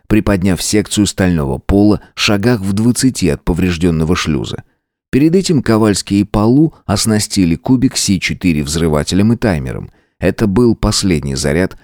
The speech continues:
из тайника, обнаруженного на Мауи. Или сработает, или они все покойники. План был взорвать шлюз, чтобы пробраться в купол дока. Но всё могло пойти не так.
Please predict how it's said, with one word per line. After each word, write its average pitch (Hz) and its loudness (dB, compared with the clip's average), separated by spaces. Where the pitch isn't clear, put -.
из 95 0
тайника, 87 0
обнаруженного 82 0
на 80 0
Мауи. 65 -4
Или 90 2
сработает, 87 0
или 107 2
они 120 2
все 71 -4
покойники. - -6
План 135 2
был 95 2
взорвать 107 0
шлюз, - -2
чтобы 107 0
пробраться 110 0
в - -14
купол 110 -2
дока. - -4
Но 82 -2
всё 80 0
могло 80 0
пойти 95 -2
не 104 0
так. - -8